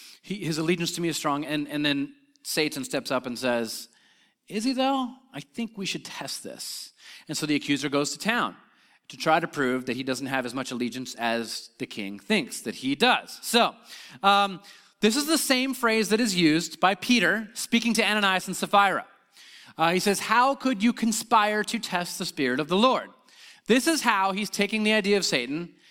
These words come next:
and attaching it to Ananias and Sapphira. This is the ancient word. This is the ancient idea. And so he's taking this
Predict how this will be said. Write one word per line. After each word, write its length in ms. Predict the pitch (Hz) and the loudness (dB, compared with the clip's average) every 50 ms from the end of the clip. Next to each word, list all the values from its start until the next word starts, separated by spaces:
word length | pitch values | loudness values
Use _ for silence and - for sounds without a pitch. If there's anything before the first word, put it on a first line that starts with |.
| - - - - | -20 -20 -18 -8
and 120 | - 160 180 | -4 -4 -2
attaching 460 | 180 - 202 185 202 202 - 208 214 | -2 0 2 2 2 2 0 -2 -2
it 80 | 202 - | -2 -2
to 140 | 214 160 170 | -2 0 0
Ananias 420 | 185 185 175 160 147 139 - - | 0 0 2 2 2 0 -2 -4
and 80 | 147 - | -8 -8
Sapphira. 540 | - 156 - - 202 190 170 120 95 - - _ _ _ _ _ _ _ _ | -8 -4 2 4 4 4 4 2 -2 -6 -10 _ _ _ _ _ _ _ _
This 180 | - 131 - | -8 -6 -6
is 80 | 175 147 | -4 -2
the 120 | 139 180 | 0 0
ancient 280 | 180 190 185 - 185 202 | 0 0 0 -2 -2 0
word. 220 | 233 262 214 143 | 2 2 2 2
This 140 | - - - | -2 -6 -10
is 60 | 151 | -4
the 120 | 131 156 160 | -2 0 0
ancient 260 | 165 156 - 175 156 | 0 -2 -4 -2 0
idea. 440 | 175 170 139 151 185 165 110 76 71 - - - - - - - | -2 -2 2 2 2 2 2 0 -6 -14 -20 -20 -20 -20 -14 -12
And 80 | 143 | -2
so 120 | - 185 190 | 2 4 4
he's 120 | 190 190 | 4 4
taking 480 | - - 233 247 262 - 277 247 233 190 | 2 2 2 2 4 2 0 0 2 2
this 460 | 220 226 226 208 - - - - | 2 2 2 0 -2 -4 -6 -6